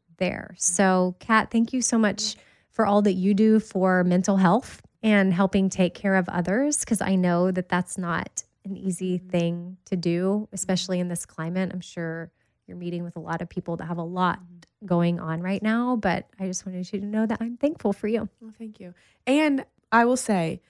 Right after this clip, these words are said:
Speaker 2: the reason you do the podcast, you say, is so people don't feel alone. And that's what helps a lot of times when people are struggling with depression, is connection. So you're helping in ways that you probably don't even realize all year,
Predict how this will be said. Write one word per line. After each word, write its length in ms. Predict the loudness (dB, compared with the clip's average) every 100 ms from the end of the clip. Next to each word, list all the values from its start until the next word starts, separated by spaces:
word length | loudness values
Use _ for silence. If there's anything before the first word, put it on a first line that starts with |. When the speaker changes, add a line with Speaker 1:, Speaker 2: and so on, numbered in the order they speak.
| _
Speaker 2:
the 100 | -2
reason 360 | 2 4 4 2
you 140 | 2
do 140 | 2 0
the 80 |
podcast, 480 | 0 -4 -4 -4 -6 -12 _ _ -10
you 140 | -8
say, 340 | -4 -4 0 0
is 120 | -2 _ _ _ -4
so 60 | -2
people 220 | -2 -2
don't 140 | -4
feel 180 | 0 0
alone. 480 | 0 -2 -4 -6 -8 _ 0
And 360 | 2 2 0 -4 0
that's 260 | 2 2
what 160 | 0 -4
helps 340 | -2 -4 -4
a 60 | -4
lot 180 | -2 -2
of 60 |
times 500 | -2 -6 -8 -10 -20 _ _ _
when 120 | -8 -4
people 220 | -2 0
are 100 | -2
struggling 480 | -2 -2 0 -2 -8
with 160 | -14
depression, 440 | -12 -2 -2 -2 -8
is 160 | -10
connection. 600 | -12 -12 -12 _ -16 -16 -18 _ _
So 360 | 0 2 2 0 _ _
you're 300 | 0 2 4
helping 640 | 4 4 4 0 0 -4 -10
in 140 | -4
ways 220 | -2 -2
that 100 | -4
you 60 | -4
probably 240 | 0 2 2
don't 160 | 0
even 180 | 0 -4
realize 600 | -6 -8 -12 -20 -20 _ -2
all 420 | 2 4 2 0 -6
year, 400 | -12 -10 -12